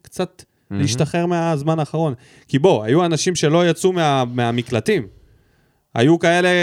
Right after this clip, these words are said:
Speaker 1: שטיילו ונכנסו כשהייתה אזעקה, והיו כאלה שלא יצאו מהמקלט כמעט,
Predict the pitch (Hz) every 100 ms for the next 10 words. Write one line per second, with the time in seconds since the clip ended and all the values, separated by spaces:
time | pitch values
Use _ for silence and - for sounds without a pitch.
0 | 170 156 - 147 - 147 143 160 196 185
1 | 170 160 143 185 165 165 156 170 156 175
2 | 165 165 165 170 170 175 151 139 - _
3 | _ _ _ _ _ - 139 147 180 175
4 | 170 165 170 - 139 95